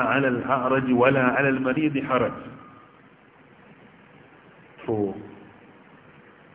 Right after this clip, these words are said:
larabci shi ba ma'auni ɗaya kullum ake auna kalmomi ba,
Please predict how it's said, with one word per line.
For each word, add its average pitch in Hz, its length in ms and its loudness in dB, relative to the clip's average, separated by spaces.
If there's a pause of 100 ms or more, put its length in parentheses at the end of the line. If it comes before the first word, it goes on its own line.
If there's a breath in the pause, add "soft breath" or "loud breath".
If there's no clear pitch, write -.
(760)
larabci 175 680 -2 (1500)
shi 160 180 -4
ba 120 380 2 (1040)
ma'auni 127 720 0
ɗaya 127 280 -2
kullum 131 360 -2
ake 135 300 -2
auna 110 260 0 (120)
kalmomi 95 520 -4
ba, 87 160 -10